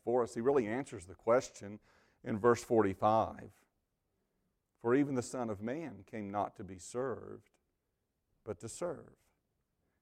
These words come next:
and to give his life as a ransom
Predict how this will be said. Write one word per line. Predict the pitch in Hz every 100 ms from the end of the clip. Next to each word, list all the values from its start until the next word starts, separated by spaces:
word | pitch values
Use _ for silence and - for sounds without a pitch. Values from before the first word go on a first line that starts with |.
| _
and | 123 117
to |
give | 107 127 147
his | 165 127
life | 107 92 101 95
as | 107 113
a | 110 87
ransom | 92 92 87 - - 95 95